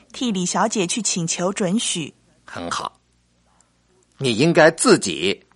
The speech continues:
Speaker 2: 找出李小姐可以合法举行婚礼的有哪些地方，也就是李小姐的住所、准住所和最后一个月居留的地方。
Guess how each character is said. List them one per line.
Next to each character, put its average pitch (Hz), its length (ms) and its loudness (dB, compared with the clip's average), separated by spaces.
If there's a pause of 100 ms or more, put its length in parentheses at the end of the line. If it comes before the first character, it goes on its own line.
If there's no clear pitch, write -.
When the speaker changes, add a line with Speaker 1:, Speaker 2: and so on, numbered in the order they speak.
(140)
Speaker 2:
找 85 340 4
出 185 280 8
李 117 240 0
小 98 260 0
姐 85 520 -6
可 - 240 0
以 107 160 -2
合 110 260 0
法 104 260 6
举 76 200 -8
行 101 220 -6
婚 139 280 0
礼 82 140 -2
的 87 320 -4 (140)
有 95 240 0
哪 85 160 -8
些 - 200 -8
地 104 240 -2
方， - 200 -10 (1160)
也 104 140 2
就 110 140 -2
是 101 340 0
李 90 120 -6
小 104 180 -2
姐 92 120 -8
的 92 120 -8
住 101 240 -4
所、 87 420 0
准 85 360 -8
住 147 220 2
所 82 380 -2
和 95 260 -6
最 151 260 4
后 127 240 2
一 107 180 -2
个 170 140 2
月 147 200 4
居 117 220 -2
留 85 180 -4
的 85 100 -6
地 78 180 -12
方。 - 200 -16